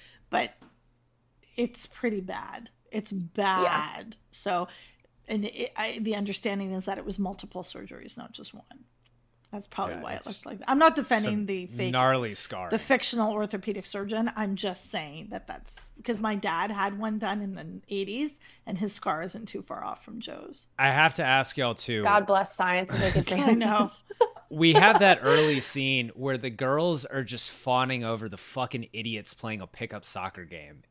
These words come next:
Speaker 3: And I, I was just kind of, like, putting it in, like, would, would women in America, like, would, would they be, like, watching, like, a bunch of, like, doofuses playing pickup basketball and be like, "Oh,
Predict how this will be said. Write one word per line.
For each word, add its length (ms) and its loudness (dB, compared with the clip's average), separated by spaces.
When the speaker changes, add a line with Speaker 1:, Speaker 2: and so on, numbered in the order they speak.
Speaker 3:
And 120 -4
I, 280 -2
I 180 2
was 120 -2
just 160 -6
kind 180 6
of, 80 0
like, 200 2
putting 300 0
it 120 2
in, 140 -4
like, 180 -4
would, 440 0
would 220 -4
women 400 2
in 80 2
America, 480 2
like, 240 0
would, 340 -12
would 200 -4
they 160 4
be, 180 2
like, 220 0
watching, 440 -2
like, 200 -6
a 60 -6
bunch 340 -4
of, 100 -8
like, 140 -6
doofuses 600 -6
playing 320 -6
pickup 360 -8
basketball 500 -6
and 100 -10
be 60 -8
like, 220 -12
"Oh, 220 -14